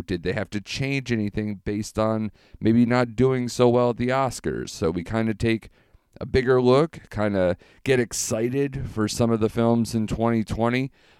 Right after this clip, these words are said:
uh, and obviously the Mike, Mike, and Oscar guys, which is a great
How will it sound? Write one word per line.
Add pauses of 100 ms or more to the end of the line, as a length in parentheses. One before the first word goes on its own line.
uh,
and
obviously
the
Mike,
Mike,
and
Oscar
guys,
which
is
a (120)
great